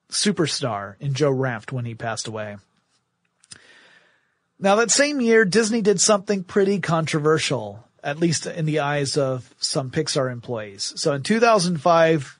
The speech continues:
Disney created a new division of Walt Disney Animation called Circle Seven Animation. The entire purpose for Circle Seven Animation was to focus exclusively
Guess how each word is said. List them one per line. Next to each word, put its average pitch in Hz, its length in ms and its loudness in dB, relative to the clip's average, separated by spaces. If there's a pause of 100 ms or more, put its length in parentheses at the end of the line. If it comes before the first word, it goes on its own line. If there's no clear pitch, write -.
Disney 156 360 0
created 147 440 -2
a 143 80 0
new 190 300 0
division 151 640 2 (560)
of 143 220 0
Walt 160 440 2
Disney 156 540 -2
Animation 151 720 -2 (140)
called 143 440 2
Circle 208 640 2
Seven 165 640 2
Animation. 135 640 -4 (800)
The 170 140 0
entire 247 640 0
purpose 220 480 2
for 147 160 0
Circle 196 380 2
Seven 190 320 2
Animation 165 520 0
was 151 160 0
to 147 80 -8
focus 180 500 0
exclusively 170 1300 0